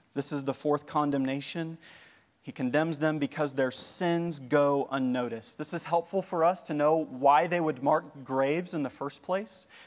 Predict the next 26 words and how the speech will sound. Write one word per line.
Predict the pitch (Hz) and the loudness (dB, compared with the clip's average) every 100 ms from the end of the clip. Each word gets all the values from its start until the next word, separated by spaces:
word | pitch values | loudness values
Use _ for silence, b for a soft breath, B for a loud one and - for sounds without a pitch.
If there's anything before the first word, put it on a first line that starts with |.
| B | B
in | 151 | -6
the | 139 | -4
first | 156 151 - | -4 -6 -6
century. | 143 - 175 190 - b b b | -6 -6 -8 -10 -18 b b b
It's | 143 | 0
not | 165 170 | 0 0
so | 185 | 2
much | 165 170 175 | 4 2 4
about | 151 143 | 6 6
a | 127 | 4
monument, | 131 147 165 170 175 185 | 0 0 0 0 0 0
like, | 147 135 - | 0 0 -4
you | 139 131 | -6 -4
know, | 127 | -2
maybe | 139 139 | -2 -2
we | 139 | 0
have | 139 135 | 0 0
a | 120 113 - b | -2 -6 -12 b
epitaph | 143 160 160 - 156 160 156 | 0 0 -2 2 4 4 0
or | 139 | -6
something | 147 143 147 139 | -6 -4 -4 -2
written | 147 143 | -4 -4
on | 139 | -4
a | 131 | -4
gravestone | 120 131 139 - 151 151 | -2 -2 -2 -4 -2 -2
today. | 151 143 147 160 | -2 0 0 -2